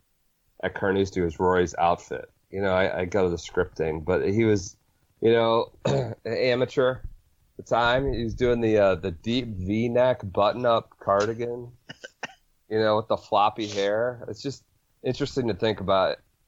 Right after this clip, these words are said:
how far we've come in, in only eleven years, and now he's, he's kind of the ripped guy in the, the, the, uh,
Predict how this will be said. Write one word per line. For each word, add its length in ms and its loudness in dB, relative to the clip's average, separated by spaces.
how 160 -2
far 260 2
we've 160 -4
come 300 -4
in, 460 -6
in 140 -2
only 200 2
eleven 400 2
years, 400 0
and 100 -6
now 220 2
he's, 260 -6
he's 240 -10
kind 240 0
of 100 2
the 200 0
ripped 400 0
guy 320 4
in 120 -2
the, 260 -4
the, 120 -6
the, 300 -2
uh, 280 0